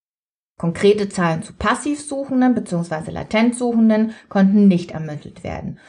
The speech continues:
Nur über den Umweg der Wettbewerbsanalyse konnten weitere Hinweise gewonnen werden. Wettbewerbssituation.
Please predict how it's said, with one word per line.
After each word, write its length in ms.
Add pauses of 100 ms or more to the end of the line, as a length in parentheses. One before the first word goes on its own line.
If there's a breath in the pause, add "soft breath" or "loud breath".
(120)
Nur 160
über 240
den 220
Umweg 380
der 120
Wettbewerbsanalyse 1120
konnten 380
weitere 420
Hinweise 480
gewonnen 580
werden. 460 (1600)
Wettbewerbssituation. 1300